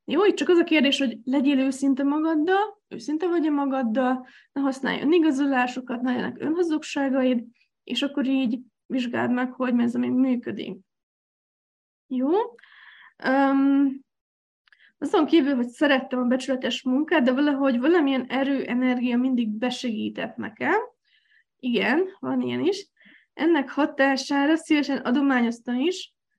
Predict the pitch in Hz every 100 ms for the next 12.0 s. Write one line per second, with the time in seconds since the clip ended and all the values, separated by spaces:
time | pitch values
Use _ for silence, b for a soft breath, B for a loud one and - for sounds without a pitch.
0 | _ 233 247 - 311 285 285 254 254 -
1 | 233 233 - 233 233 226 - _ - 285
2 | 269 247 - 311 269 233 254 269 269 254
3 | - 277 269 254 247 240 240 240 - 254
4 | 254 247 240 240 233 - 214 - _ _
5 | _ b b b b - 254 254 262 254
6 | - 277 381 294 277 285 269 - 285 277
7 | 269 311 359 370 233 311 - 269 247 349
8 | 294 254 269 262 254 254 - 294 247 262
9 | 254 247 262 247 226 240 233 - 240 240
10 | 226 226 240 240 240 - 254 - 240 254
11 | 254 240 247 226 226 226 220 214 233